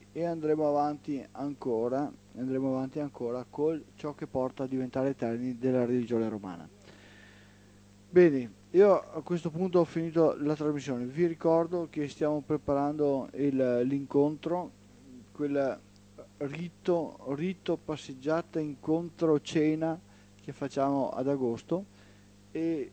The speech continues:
vi ho ricordato cosa, cosa mi pro-, sto proponendo di fare questa volta. Cioè, mi sto proponendo di, mm, che tutte le persone veng-, che vengono, nei limiti dei loro desideri naturalmente, diventino protagoniste di quello che stiamo facendo.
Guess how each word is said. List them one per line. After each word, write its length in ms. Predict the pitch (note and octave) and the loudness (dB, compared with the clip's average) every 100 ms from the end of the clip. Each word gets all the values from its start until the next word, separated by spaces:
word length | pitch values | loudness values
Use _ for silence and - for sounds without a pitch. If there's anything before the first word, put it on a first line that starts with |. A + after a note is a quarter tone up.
| - | -14
vi 160 | - D#3 | -6 -2
ho 40 | |
ricordato 520 | E3+ E3+ D#3 C#3+ D3 D3+ | 0 0 0 0 -2 -8
cosa, 520 | D3+ D3 C#3 C3 G2+ - - | -6 -4 -4 -4 -8 -14 -20
cosa 280 | - D3+ D#3 | -10 -6 -4
mi 160 | D3+ D3+ | -4 -4
pro-, 240 | D3+ C#3+ | -2 -4
sto 180 | - D3+ | -4 -6
proponendo 580 | D3+ C#3+ D3 C#3 C#3+ C#3+ | -6 -6 -2 -2 -2 -4
di 120 | C3+ | -6
fare 340 | - B2 A#2+ | -6 -6 -6
questa 280 | G#2 A2+ B2+ | -10 -10 -6
volta. 440 | A#2 G#2+ G#2 - - - | -4 -6 -10 -16 -20 -20
Cioè, 160 | - | -16
mi 140 | A#2+ C3 | -12 -12
sto 300 | - C#3 C3+ - - - | -4 -4 -4 -10 -20 -14
proponendo 680 | - D3 D3 C#3 C3+ D3+ C#3+ | -6 -6 0 0 2 0 -2
di, 200 | C3 A#2 - - - - | -2 -6 -10 -20 -20 -18
mm, 220 | A2+ B2+ A#2+ | -12 -12 -12
che 160 | - C3 | -8 -6
tutte 260 | E3+ D#3+ | -6 -2
le 60 | C#3 | -2
persone 460 | - B2+ D3 C#3 | -2 0 2 2
veng-, 460 | C3 C3 B2+ B2 A2 | 2 0 0 -2 -4
che 140 | - C3 | -2 0
vengono, 480 | B2+ B2 B2+ C#3+ F3+ - - - - | 0 0 0 -2 -6 -16 -20 -20 0
nei 160 | C3+ | 4
limiti 420 | C#3 E3+ D3 C3+ | 4 4 -2 -8
dei 200 | B2+ B2 | 2 2
loro 240 | B2 D3 D3 | 6 4 4
desideri 560 | B2+ B2+ B2 B2 B2+ | -2 -4 0 2 2
naturalmente, 720 | A#2+ G#2+ C3 C3+ B2 A2 - D3+ - - - - | 0 -6 -2 -2 -2 -10 -14 -18 -18 -20 -20 -4
diventino 480 | C#3+ D3+ E3 D#3+ C#3+ | 0 2 2 0 -2
protagoniste 920 | - - D#3+ E3 D#3 C#3+ C3+ B2 C#3 | 0 2 4 6 6 4 2 2 0
di 120 | C3+ | 0
quello 240 | C3 C3+ B2+ | 0 0 0
che 100 | A#2+ | -4
stiamo 260 | A#2+ A#2+ | -8 -6
facendo. 680 | A2+ A2+ G#2 D#2 C#2 - - | -6 -10 -12 -14 -14 -18 -20